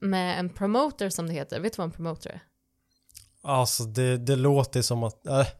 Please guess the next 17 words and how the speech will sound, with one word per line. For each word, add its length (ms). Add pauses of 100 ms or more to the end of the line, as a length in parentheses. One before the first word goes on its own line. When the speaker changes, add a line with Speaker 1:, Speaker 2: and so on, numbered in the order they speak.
(160)
Speaker 2:
jag 120
kan 100
ju 40
tänka 340
mig 340 (240)
vad 100
Speaker 1:
Ja. 60
Speaker 2:
det 60
är. 160 (380)
Ja. 360
Speaker 1:
Jag 160
berättar 320
ändå. 300 (200)
En 140
promoter, 580 (140)
våran 320
var 300